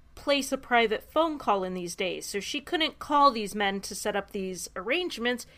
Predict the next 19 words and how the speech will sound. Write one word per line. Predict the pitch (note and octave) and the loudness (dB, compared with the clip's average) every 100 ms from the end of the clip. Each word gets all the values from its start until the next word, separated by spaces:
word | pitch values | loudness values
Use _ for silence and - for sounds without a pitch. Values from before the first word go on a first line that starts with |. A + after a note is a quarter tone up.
| - - - | -20 -20 -4
You | A#3 | 2
had | C4 | 4
to | C4 | 4
go | B3+ | 2
through | B3+ A#3+ A#3 | 2 0 -2
a | |
central | A#3+ G3+ F#3+ C4+ | -2 -4 -2 2
operator, | G3 F#3+ F#3 F3+ F#3+ C4 C#4 _ - - - | 2 2 -2 -4 -4 -6 -8 _ -20 -20 -2
and | A#3+ B3 B3+ B3+ - | 2 4 4 2 0
that | G3+ A#3 - | 2 2 2
central | D4 - A#3+ - | -4 0 4 6
operator | B3+ A3 A3+ A3 B3 D4 | 4 4 4 4 2 0
could, | - B3 A#3+ C4 | -2 4 4 4
should | - G#3 G3 | 0 -4 -4
she | - D4+ | -4 -6
choose | - C#4 A#3+ - | -6 -4 -4 -6
to, | - B3 | -4 -4
listen | B3 F#3 - C#4 | -2 -4 -4 -2
in. | G4+ G3+ F3 | 0 -2 -8